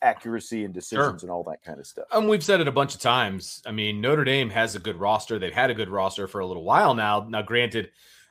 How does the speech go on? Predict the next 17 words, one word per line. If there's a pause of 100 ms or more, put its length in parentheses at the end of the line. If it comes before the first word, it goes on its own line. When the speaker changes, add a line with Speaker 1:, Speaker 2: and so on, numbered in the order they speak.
Speaker 2:
there
are
bits
and
pieces
that
they've
upgraded
and
things
like
that. (500)
But
overall,
they
are
a